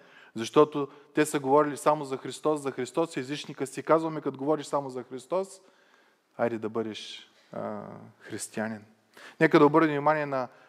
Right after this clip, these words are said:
на текстовете. И така, братя, ние имаме длъжност. И тук думата е много интересна. Всъщност думата е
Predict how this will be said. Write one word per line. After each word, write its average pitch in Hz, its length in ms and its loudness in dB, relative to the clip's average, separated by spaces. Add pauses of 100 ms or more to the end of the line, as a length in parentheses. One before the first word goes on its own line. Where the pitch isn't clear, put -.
(140)
на 127 100 -4
текстовете. 139 680 0 (360)
И 151 80 2
така, 165 280 4
братя, 175 640 -2 (120)
ние 165 280 -4
имаме 156 360 0
длъжност. 139 720 -4
И 131 80 -4
тук 202 220 -2
думата 220 280 0
е 196 100 0
много 202 280 -2
интересна. 165 580 -4 (500)
Всъщност 220 500 -2
думата 214 640 2
е 175 200 0